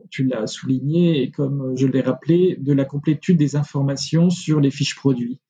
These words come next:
Et donc, effectivement, mettre en exergue sur les fiches produits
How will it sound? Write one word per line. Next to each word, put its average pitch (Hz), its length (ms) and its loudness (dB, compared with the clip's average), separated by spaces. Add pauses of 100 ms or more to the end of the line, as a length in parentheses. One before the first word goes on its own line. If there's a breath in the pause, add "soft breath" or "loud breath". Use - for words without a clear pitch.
(460 soft breath)
Et - 80 -4
donc, 147 340 -2
effectivement, 139 880 0 (260)
mettre 156 300 0
en 147 100 4
exergue 143 540 0
sur 139 180 -6
les 131 100 -4
fiches - 240 -10
produits 131 600 -4